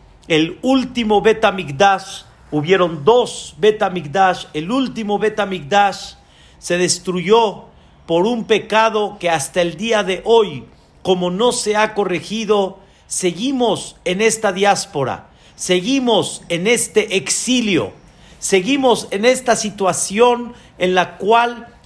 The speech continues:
han pasado muchas cosas duras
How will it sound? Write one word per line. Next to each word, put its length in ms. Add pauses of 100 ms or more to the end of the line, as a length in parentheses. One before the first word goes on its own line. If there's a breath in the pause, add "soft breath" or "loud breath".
han 300
pasado 560
muchas 680
cosas 680
duras 600